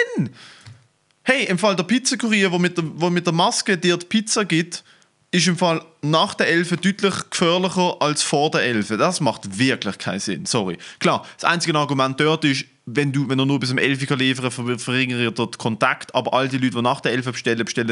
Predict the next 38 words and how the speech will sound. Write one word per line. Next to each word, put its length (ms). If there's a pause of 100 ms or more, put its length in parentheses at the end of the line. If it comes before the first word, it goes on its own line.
(120)
dann 40
halt 160
vor 240
der 120
elf 260
und 160
dann 100
verringert 380
er 60
gar 180
keine 200
Kontakte, 440
hat 80
einfach 100
viel 200
mehr 160
Stoßzeiten. 600 (1500)
Auch 120
da 120
mit 140
den 60
Fitnessstudios. 800
Alter, 200
wenn 100
das 80
Fitnessstudio 480
nur 140
bis 120
um 60
siebten 380
offen 360
hat, 160
anstatt 380
bis 140
um 180
zehn 360
zu 160
oben, 300